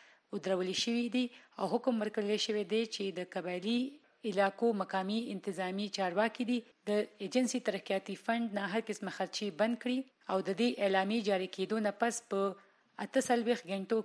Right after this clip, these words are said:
کې دننه د ایجنسي ډیولپمنټ فنډ دغه اکاونټ بینک سټیټمنټ دی د ایډیشنل چیف سیکرټري فاټا ته ولېږلی شي او آینده به د هغه د منظورۍ نه پس د دې اکاونټ نه خرچي کیږي. دې سره سره د دغه اعلامیې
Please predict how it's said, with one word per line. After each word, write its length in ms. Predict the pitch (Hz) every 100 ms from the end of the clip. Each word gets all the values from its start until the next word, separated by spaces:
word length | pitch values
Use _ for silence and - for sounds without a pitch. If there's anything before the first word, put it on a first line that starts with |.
| 220
کې 180 | 208 175
دننه 320 | 202 220 233 196
د 100 | 190
ایجنسي 400 | 165 190 180 220 220 180
ډیولپمنټ 520 | 185 190 - 190 180
فنډ 400 | - 220 226 202 190
دغه 180 | 196 208 202
اکاونټ 440 | - 214 214 170
بینک 200 | 190 185
سټیټمنټ 420 | - 233 240 240 220
دی 120 | 240
د 80 | 196 190 -
ایډیشنل 500 | 180 175 214 - 196 - -
چیف 240 | - 208 -
سیکرټري 320 | 214 - 208 -
فاټا 340 | 226 220 214 214 208 -
ته 140 | - 190 -
ولېږلی 400 | 226 233 233 247 247
شي 140 | 269 262 - - - -
او 120 | 208 220
آینده 320 | 226 220 233
به 140 | 226 185
د 100 | 180
هغه 140 | 214
د 100 | 196 190
منظورۍ 320 | 170 196 220 185
نه 40 | -
پس 220 | 214 - - _ -
د 20 | 185
دې 80 | 202 190
اکاونټ 280 | - 190 180
نه 100 | 208
خرچي 340 | - 180 - 185 -
کیږي. 300 | 175 156 165 - - - - 208
دې 100 | 254
سره 120 | - 254
سره 200 | 262 247 214
د 160 | 208 208
دغه 140 | 220
اعلامیې 460 | 208 190 190 190